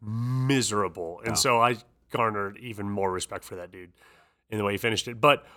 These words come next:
Speaker 1: we got done, and, uh, you know, I, I, I wouldn't wanna publicly say I was like, "I hope it works," but, you know, I had, I hadn't provided that type of an experience
Speaker 2: Yeah, the
Speaker 1: before.
Speaker 2: fir-,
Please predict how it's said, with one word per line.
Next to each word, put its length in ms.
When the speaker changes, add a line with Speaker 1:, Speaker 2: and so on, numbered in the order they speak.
Speaker 1:
we 80
got 120
done, 300
and, 320
uh, 380
you 100
know, 80
I, 80
I, 260
I 80
wouldn't 240
wanna 120
publicly 420
say 240
I 100
was 100
like, 160
"I 80
hope 180
it 80
works," 520
but, 240
you 60
know, 100
I 40
had, 220
I 80
hadn't 300
provided 480
that 260
type 200
of 140
an 60
experience 380
Speaker 2:
Yeah, 120
the 60
Speaker 1:
before. 320
Speaker 2:
fir-, 60